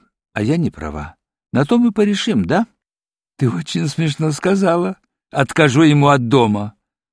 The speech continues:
Почему смешно? Старорежимно, улыбнулся он.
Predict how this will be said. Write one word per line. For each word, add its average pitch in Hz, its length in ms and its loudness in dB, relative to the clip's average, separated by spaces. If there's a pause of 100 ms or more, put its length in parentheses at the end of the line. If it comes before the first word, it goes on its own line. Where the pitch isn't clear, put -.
Почему 220 340 -2
смешно? - 560 -12 (460)
Старорежимно, 220 1200 0
улыбнулся 78 680 -6
он. 73 180 -14